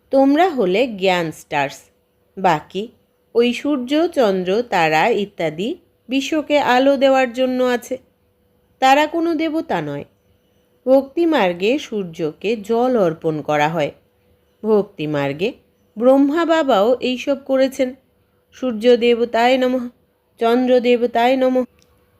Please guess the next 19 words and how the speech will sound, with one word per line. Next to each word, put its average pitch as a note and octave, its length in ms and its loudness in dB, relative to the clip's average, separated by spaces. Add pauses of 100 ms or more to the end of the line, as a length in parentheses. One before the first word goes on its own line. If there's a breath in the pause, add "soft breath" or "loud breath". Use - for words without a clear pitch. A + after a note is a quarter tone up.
(1300)
এমন C#4 360 2
সম্বোধন D#4 680 0
করে B3+ 340 2
জল G#3+ 340 0
অর্পণ D#3 400 -6
করতেন। D#3 480 -6 (520)
এইসব G#3 400 -2
হলো A#3 280 0
ভক্তিমার্গ। D#3+ 800 -4 (600)
ব্রহ্মা D4 420 4
বাবা D#3+ 340 0
তো G#3 260 -6
খুব D#4+ 380 -2
ভক্তি E4 380 -2
করেছেন। C#4 520 0 (640)
এক C#4 380 4
নম্বর G3 460 -2
পূজ্য F#3 520 -4
তিনি, F#3 540 -4